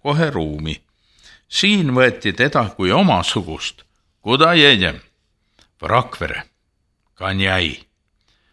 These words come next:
See oli kogu lugu, mis teisi huvitas.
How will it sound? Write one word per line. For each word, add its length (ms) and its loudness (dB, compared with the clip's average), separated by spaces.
See 180 -4
oli 120 0
kogu 320 -2
lugu, 400 -2
mis 220 -10
teisi 340 -2
huvitas. 760 -10